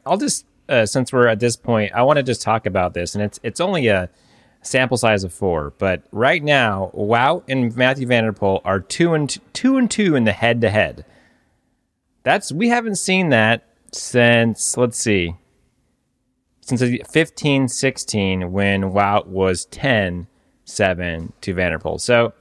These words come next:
like you said, I mean, small sample size, but I feel like we're s-, gonna see a different dynamic through the rest of the season and into the World Cups, which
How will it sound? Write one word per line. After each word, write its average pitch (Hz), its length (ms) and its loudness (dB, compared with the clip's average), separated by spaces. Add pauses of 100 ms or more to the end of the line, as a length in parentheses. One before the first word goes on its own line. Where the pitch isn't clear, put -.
(880)
like 113 200 0
you 123 60 0
said, 110 400 0
I 104 60 -2
mean, 107 260 2
small 120 380 0
sample 113 300 0
size, 92 360 0
but 107 120 2
I 104 40 4
feel 135 260 2
like 131 340 2
we're 117 180 2
s-, - 260 -4
gonna 117 220 2
see 117 260 0
a 107 60 2
different 110 480 0
dynamic 120 640 0
through 107 160 -2
the 95 60 0
rest 101 260 2
of 98 40 -6
the 95 100 -2
season 92 540 -2 (440)
and 104 100 -2
into 104 200 2
the 104 100 2
World 101 240 2
Cups, - 440 0
which - 440 -2